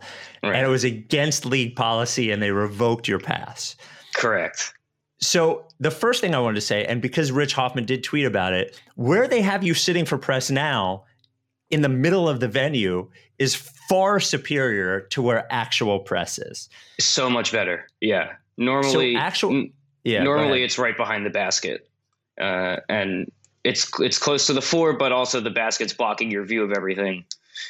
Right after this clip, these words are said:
Speaker 1: This was, like, from baseline to baseline, ninety-four feet.
Speaker 2: Yeah, you can't,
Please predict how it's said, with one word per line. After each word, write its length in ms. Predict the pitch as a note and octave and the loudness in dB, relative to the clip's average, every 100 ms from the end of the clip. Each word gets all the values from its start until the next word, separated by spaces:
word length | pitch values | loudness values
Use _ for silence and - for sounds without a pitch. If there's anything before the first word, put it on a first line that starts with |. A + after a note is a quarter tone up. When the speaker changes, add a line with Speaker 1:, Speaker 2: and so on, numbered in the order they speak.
| - | 0
Speaker 1:
This 240 | D3 - | 0 2
was, 180 | C#3 A2+ | 0 2
like, 320 | A#2+ G#2+ - - | 0 0 -6 -6
from 240 | - A2+ | -2 0
baseline 480 | G#2+ A#2 - A2+ G#2 | 0 0 0 0 -2
to 100 | A#2 | -2
baseline, 580 | G2+ A2 G2+ A2+ G#2 G2+ | -2 -2 0 0 -2 -2
ninety-four 480 | G2+ G2 G2 G#2+ F#2 | -2 -2 -4 -2 -4
feet. 380 | - G#2+ - - _ _ _ - _ _ _ _ _ _ _ - - _ _ _ - | -2 -2 -2 -6 _ _ _ -20 _ _ _ _ _ _ _ -20 -20 _ _ _ 0
Speaker 2:
Yeah, 220 | B2+ A#2 A2+ | 2 2 0
you 160 | B2+ C3 | -4 -2
can't, 440 | - D#3 D#3 | -2 0 -2